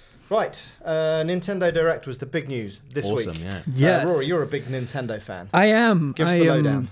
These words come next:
Speaker 3: I'm proud to wear the title of, uh, resident Nintendo fan here at the office. Unless someone wants to challenge me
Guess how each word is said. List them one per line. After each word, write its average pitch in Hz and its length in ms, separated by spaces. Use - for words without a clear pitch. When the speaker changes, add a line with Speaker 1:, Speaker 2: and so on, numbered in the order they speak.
Speaker 3:
I'm 147 120
proud 165 300
to 160 100
wear 151 100
the 147 80
title 160 400
of, 139 340
uh, 139 200
resident 143 380
Nintendo 147 420
fan 156 400
here 151 140
at 147 40
the 143 80
office. 143 400
Unless 190 280
someone 185 180
wants 165 160
to 147 80
challenge 151 340
me 165 240